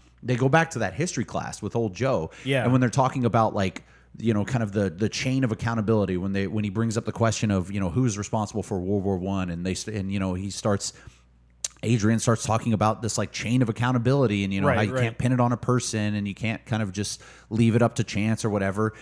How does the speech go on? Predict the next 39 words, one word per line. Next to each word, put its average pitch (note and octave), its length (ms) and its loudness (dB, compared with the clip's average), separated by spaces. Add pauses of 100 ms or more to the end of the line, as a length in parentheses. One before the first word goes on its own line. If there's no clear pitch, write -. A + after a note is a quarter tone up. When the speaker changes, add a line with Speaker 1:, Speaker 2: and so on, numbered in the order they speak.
(160)
Speaker 1:
And B2 140 2
then A#2+ 120 4
that G#2 200 0
reflects A#2+ 380 0
back B2 280 2
again B2 360 0
whenever A2+ 640 0
we G#2+ 180 -2
get A#2 460 -2
that A2 220 -4
little, A2+ 200 4
like, A2 200 0
diary A2+ 400 0
snippet G2+ 520 -6
from, F#2+ 420 -2
uh, F#2 280 0
from G2 200 -6
Adrian's G#2+ 540 -2
journal, G2 420 -2
and F2+ 80 -2
he's F2+ 140 -4
st-, G2+ 320 -4
he's, G2 260 -6
you A#2+ 100 -2
know, F#2+ 120 -2
talking A2 360 -4
about G#2 300 0
all G#2+ 160 2
of F#2 140 -4
this, F#2+ 260 -4
you A2+ 80 -2
know, F#2+ 140 0
like, F2 300 -4 (460)
wagering G2+ 680 0
and, E2+ 120 -4
and F2+ 360 -4
these F#2+ 160 -4
sort G#2+ 200 0
of D#2+ 220 -2